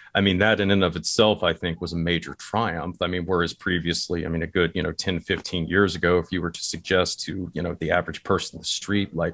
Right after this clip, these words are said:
"Well, you know, there probably are some Wall Street brokers out there who, you know, go around and have sex with children sometimes," they probably would have thought you were insane. But I mean, nowadays, I mean, in the post-Epstein world, I mean, nobody can really deny that there's some kind of reality to that.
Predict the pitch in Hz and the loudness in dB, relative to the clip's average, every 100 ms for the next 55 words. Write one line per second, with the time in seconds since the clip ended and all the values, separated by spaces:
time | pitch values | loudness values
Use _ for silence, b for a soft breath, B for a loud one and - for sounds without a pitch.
0 | - 175 107 85 B B B B B - | 4 4 4 0 B B B B B -6
1 | 98 101 - 131 110 104 101 104 - 95 | 0 0 4 4 4 4 6 4 2 -2
2 | 90 98 - - 87 - 95 87 87 - | 2 2 0 -6 -6 2 2 2 -4 -2
3 | 82 - 87 82 87 82 - 92 82 82 | -4 -2 -2 -2 -4 -6 -4 -4 -4 -2
4 | 95 87 80 82 80 82 87 - 87 76 | 0 2 0 -2 -2 -4 -4 0 -2 -2
5 | - - - 104 87 85 - - 80 - | -8 0 2 4 2 -4 -4 -8 -8 -6
6 | - 82 78 - - B B B B 113 | -6 -6 -8 -8 -10 B B B B -2
7 | - 120 101 95 85 104 87 82 85 82 | 2 4 4 0 2 2 2 -4 -4 -4
8 | - 131 95 53 62 - _ - 98 95 | 0 0 0 -6 -14 -18 _ -4 -2 0
9 | 95 107 98 90 95 87 90 90 87 85 | 2 2 4 2 2 0 -2 0 0 -2
10 | 104 90 87 92 - 98 87 92 98 90 | -2 -2 -2 -4 -4 -6 -4 0 2 2
11 | 90 90 95 92 92 85 90 92 85 78 | 0 2 2 2 0 -4 -4 -2 -2 -2
12 | 87 98 90 85 95 87 98 87 82 71 | 0 2 2 -2 -6 -4 -4 -4 -4 -6
13 | 80 76 104 101 80 - - - 57 50 | -6 0 2 2 0 -4 -12 -6 -6 -6
14 | 50 - | -10 -12